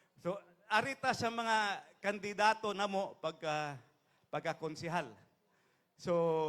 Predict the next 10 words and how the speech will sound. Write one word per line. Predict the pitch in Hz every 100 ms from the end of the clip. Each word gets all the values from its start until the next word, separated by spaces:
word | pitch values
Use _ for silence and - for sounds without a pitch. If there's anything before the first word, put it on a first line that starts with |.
| 147 143 - - _ _ _ _ -
dirita | 170 185 180
magsugod | 180 170 202 196 214 214 - -
sa | - 175 170 160
letter | 147 135 190 196 175
J, | 143 214 247 254 233 214 175 _ _ _ _ -
Rachel | 226 285 - 277 277 262 247
Sosobrado. | 233 247 262 262 202 190 311 302 277 233 185 139 120 107 - _ _ _ - - -
Palakpakan | 196 214 302 302 277 202
si | 196
Rachel. | 233 262 269 226